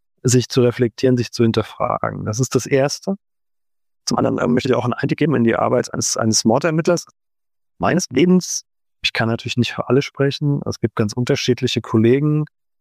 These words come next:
die ganz unterschiedlich mit ihrer Arbeit umgehen können und vielleicht auch gar nicht diese Themen hatten, die ich da hatte. Und auch meine Sichtweise auf, auf unsere Arbeit und auch teilweise auf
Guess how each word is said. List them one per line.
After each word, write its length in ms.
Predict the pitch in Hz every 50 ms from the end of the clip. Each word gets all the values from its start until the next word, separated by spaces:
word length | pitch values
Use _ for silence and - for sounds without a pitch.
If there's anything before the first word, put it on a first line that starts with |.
| _ _ -
die 120 | - 113 110
ganz 200 | 120 120 123 120
unterschiedlich 520 | 123 120 127 120 - 131 120 120 120 -
mit 120 | 127 113
ihrer 200 | 107 117 113 107
Arbeit 240 | 107 120 139 151 -
umgehen 380 | - 131 139 135 135 131 127 123
können 340 | - - 131 131 131 127 113
und 100 | 104 98
vielleicht 260 | - 110 107 - -
auch 100 | 104 -
gar 160 | - 98 98
nicht 180 | 113 113 - -
diese 200 | 117 110 113 110
Themen 320 | - - 120 120 120 -
hatten, 220 | 120 120 - 120 113
die 100 | - -
ich 140 | - - -
da 180 | - 143 123
hatte. 220 | 131 131 - 135 127 _ _ _ _ _ _ _ _ _ _ _ _ _ _ -
Und 160 | 123 117 -
auch 120 | 117 -
meine 220 | 131 117 113 117 104
Sichtweise 600 | 101 123 - - - 123 113 107 101 110 - -
auf, 340 | 101 107 110 - - - - - -
auf 200 | - 98 - -
unsere 380 | - 131 127 135 120 113 101 -
Arbeit 560 | 110 120 127 131 127 123 123 117 - - - - -
und 300 | 113 110 110 110 - - _ _ _ _ _ _ _ _ -
auch 140 | - - -
teilweise 440 | - 104 110 110 110 110 107 110 -
auf 260 | 104 - - -